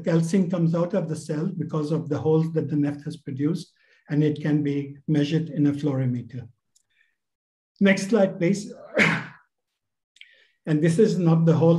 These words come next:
thing, but just a summary sort of a slide.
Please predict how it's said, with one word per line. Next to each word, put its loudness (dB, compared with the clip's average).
thing, 0
but -2
just -4
a -2
summary -4
sort -6
of -6
a -8
slide. -6